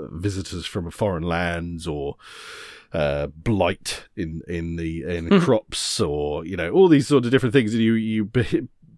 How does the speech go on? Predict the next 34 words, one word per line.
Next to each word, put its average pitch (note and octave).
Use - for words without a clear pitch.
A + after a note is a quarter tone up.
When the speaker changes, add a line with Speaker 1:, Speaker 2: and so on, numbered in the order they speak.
Speaker 1:
between C3
you A#2
all, G#2
you G#2
have A2+
to G2
vote A#2
on G2+
what G#2+
way A2+
you're G#2
gonna F#2+
deal D#3+
with C3+
them, B2
and A2
then G#2+
it, G#2
you A2+
have G#2
kind B2
of G2
these G2+
resource A2
tracks -
in G#2+
the G2+
middle. F#2+
So, -
like, F2+
you'll F2
have, F#2+
like, F2
the F#2